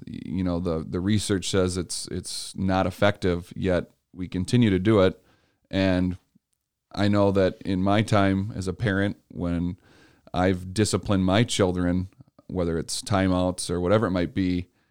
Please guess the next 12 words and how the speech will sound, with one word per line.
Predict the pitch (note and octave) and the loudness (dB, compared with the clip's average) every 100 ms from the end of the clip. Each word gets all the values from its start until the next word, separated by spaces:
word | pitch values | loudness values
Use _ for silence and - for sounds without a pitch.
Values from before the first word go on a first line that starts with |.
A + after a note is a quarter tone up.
| _ | _
does | G2 F2+ | -4 2
that | G#2 - | 2 0
fix | - A2+ - - - - - - | -2 -2 -2 -6 -8 -12 -20 -20
<laughs> | - - | -20 -4
the | G#2+ G#2 | 2 4
issue? | C3+ - C2+ - - - - - | 4 2 -6 -10 -20 -20 -20 -2
You | G#2 | 2
know, | G#2+ G2+ A2 - | 4 4 0 -2
we | G#2+ A2+ | 4 6
all | A2 | 6
know | G#2+ A#2+ A#2 | 6 6 6
that | G#2 F#2 | 6 4